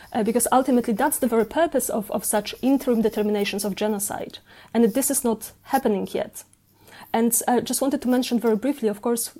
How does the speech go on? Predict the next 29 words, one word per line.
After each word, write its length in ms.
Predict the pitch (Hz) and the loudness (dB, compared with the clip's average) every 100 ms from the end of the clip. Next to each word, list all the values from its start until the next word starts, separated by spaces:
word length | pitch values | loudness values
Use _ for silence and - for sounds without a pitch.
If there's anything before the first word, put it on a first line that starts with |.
| - | -4
we 140 | 226 | 0
know 180 | 240 269 | 2 2
that, 200 | 262 208 | 0 0
that 180 | 196 214 | -2 0
there 140 | 226 | 0
is 160 | 220 226 | 2 0
a 240 | 208 208 - _ - | -2 -4 -10 _ -2
Uyghur 320 | 262 247 240 | 0 0 -4
tribunal 600 | - 214 208 226 302 370 _ _ - - - | 0 0 0 -2 -2 -6 _ _ -20 -20 -10
run 300 | 214 233 233 | 0 2 4
by 380 | 226 226 226 - - | 4 4 2 0 -4
Sir 160 | - | 0
Geoffrey 260 | 247 247 247 | 2 2 2
Nice 320 | 226 214 - | 2 0 -2
Q 120 | - | -4
C 300 | 208 254 294 - _ _ _ _ _ - | -4 -2 -4 -6 _ _ _ _ _ -2
that 240 | 233 233 | -2 2
will 160 | 285 294 | 2 2
collect 360 | - 233 233 | 2 2 2
the 120 | 202 214 | 2 0
information, 760 | 214 214 202 202 220 254 285 - | 0 -2 -2 -2 -2 -2 -4 -4
will 120 | 220 220 | -2 -2
have 220 | 277 277 | -2 -2
some 160 | 247 | 0
hearings. 640 | 240 214 202 226 311 - - - - | 0 0 0 0 -2 -6 -10 -14 -8
It 100 | 233 | -4
is 160 | 254 - | 0 2
a, 60 | |
um, 320 | 233 233 233 | 4 4 2